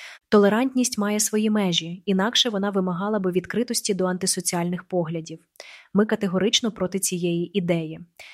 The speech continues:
Слід чітко зазначити, що толерантність повинна застосовуватися лише до поглядів, думок і поведінки, які не виходять за межі правових, моральних і політичних норм. Точка зору висловлена філософом Міллем.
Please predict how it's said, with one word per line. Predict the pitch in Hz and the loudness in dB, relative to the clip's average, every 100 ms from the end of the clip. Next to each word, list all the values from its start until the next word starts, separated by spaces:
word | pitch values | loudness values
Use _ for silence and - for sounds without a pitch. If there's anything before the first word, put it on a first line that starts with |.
| - - | -18 -6
Слід | - 208 214 | 0 0 2
чітко | - - 202 | -2 0 -2
зазначити, | 180 185 240 262 247 | 0 0 0 -2 -2
що | 214 - 196 | -2 0 -2
толерантність | 190 196 185 208 254 254 - - | 0 0 2 0 0 -2 -4 -2
повинна | 190 208 233 | 0 0 0
застосовуватися | 185 180 180 - 214 220 208 202 - 190 | -2 -2 -4 -4 -2 -2 -2 -4 -4 -2
лише | 180 - 220 | 2 2 2
до | 196 175 | -4 -6
поглядів, | - 196 214 233 240 247 | -2 -2 0 -2 -2 -6
думок | 185 175 180 220 - | -4 -2 -2 -4 -6
і | 247 | -6
поведінки, | 254 247 233 196 170 165 160 - - - | -2 0 0 -2 -4 -8 -16 -20 -20 -4
які | 196 190 220 | -2 0 2
не | 196 | 0
виходять | 180 175 233 240 233 | -2 -2 -2 0 0
за | 196 | 0
межі | 180 190 196 | -2 -2 -2
правових, | 196 180 170 165 185 247 - - | -2 -4 -4 -4 -2 -2 -4 -4
моральних | 175 170 196 214 208 - | -2 0 -2 -4 -6 -8
і | 190 | -8
політичних | 190 170 175 202 - 196 185 | -6 -6 -2 -2 -2 -6 -6
норм. | 165 151 151 _ - - - | -6 -8 -16 _ -20 -20 -6
Точка | 202 - | -4 -2
зору | 180 214 247 247 | -4 -2 0 -2
висловлена | 196 202 233 226 202 196 | -2 -2 0 -2 -2 -2
філософом | 196 185 175 180 185 190 180 | -4 -4 -4 -4 -4 -6 -4
Міллем. | 175 156 147 160 | -4 -4 -8 -14